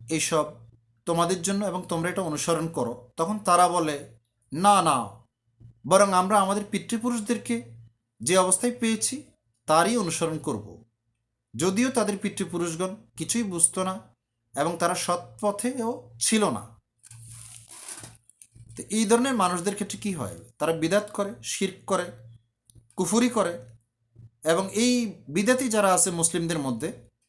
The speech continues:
বিদাতিগুলোর দ্বীনের কোনো ভিত্তি নেই।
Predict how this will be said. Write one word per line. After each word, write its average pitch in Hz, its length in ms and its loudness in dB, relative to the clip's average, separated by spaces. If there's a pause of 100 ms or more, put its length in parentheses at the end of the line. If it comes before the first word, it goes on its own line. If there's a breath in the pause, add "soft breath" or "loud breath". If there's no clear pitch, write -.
(460)
বিদাতিগুলোর 220 840 0
দ্বীনের 214 380 0
কোনো 233 200 2
ভিত্তি 185 340 -2
নেই। 220 180 -2